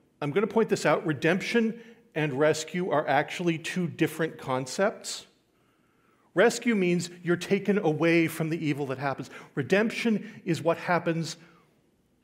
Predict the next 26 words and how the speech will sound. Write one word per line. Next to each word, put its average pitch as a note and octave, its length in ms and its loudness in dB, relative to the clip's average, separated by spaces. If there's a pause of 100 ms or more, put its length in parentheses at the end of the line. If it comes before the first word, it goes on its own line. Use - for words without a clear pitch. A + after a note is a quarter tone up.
(220)
when D3+ 260 -4
God E3 380 2
determines F3+ 920 -4 (680)
that - 100 -12
he C3+ 60 -8
will B2+ 120 -6
change F#3 720 -4 (320)
the D3 220 -2
way C#3 400 0
justice C3 600 -4
functions D3+ 680 -4
for A2+ 280 -2
you. G#2 220 -10 (960)
You C3+ 180 -4
are D3+ 80 4
going F3 480 2
to D#3 120 -8
be C#3+ 320 -2
redeemed. B2+ 500 -4
You're A#2+ 140 -4
going D3 160 -2
to C3+ 40 -8
be C#3 80 -6
taken D#3 400 -4
from D#3+ 360 -6
evil D3+ 480 -2